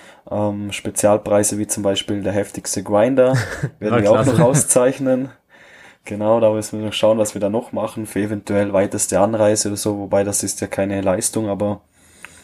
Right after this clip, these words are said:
Speaker 1: kann man trotzdem würdigen, Leute, die hunderte Kilometer auf sich in Kauf nehmen, zum bei uns starten. Ähm, für die Athleten haben wir noch, ähm, letztes Jahr haben,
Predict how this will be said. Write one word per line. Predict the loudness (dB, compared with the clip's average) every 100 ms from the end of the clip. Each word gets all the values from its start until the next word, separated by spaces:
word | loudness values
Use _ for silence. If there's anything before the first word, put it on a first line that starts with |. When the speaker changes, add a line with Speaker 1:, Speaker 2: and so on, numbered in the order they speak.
| _ _
Speaker 1:
kann | 0 2
man | 4
trotzdem | 2 0 0 2
würdigen, | 4 4 2 -4
Leute, | 0 0 2 0
die | 0 2 0 -4 _
hunderte | -6 -4 -6
Kilometer | -4 -2 0 0 0 -2 -2 -4 _
auf | -12 -10 -10
sich | -10 -12 -12
in |
Kauf | 0 0 0
nehmen, | -6 -8 -6
zum | -8
bei | -4
uns | -6 -4
starten. | 2 2 2 -4 -8 _ -20 -20 -20 -20 -20 -18 -18 -18 -20 -4
Ähm, | 4 4 4
für | 0 4
die | 4
Athleten | 4 2 2 2
haben | 2 2
wir | 2
noch, | 2 0 -2 -8 -6 -6
ähm, | -8 -10 -14 -20 -8
letztes | -2 0 0 -2
Jahr | 2 4
haben, | 2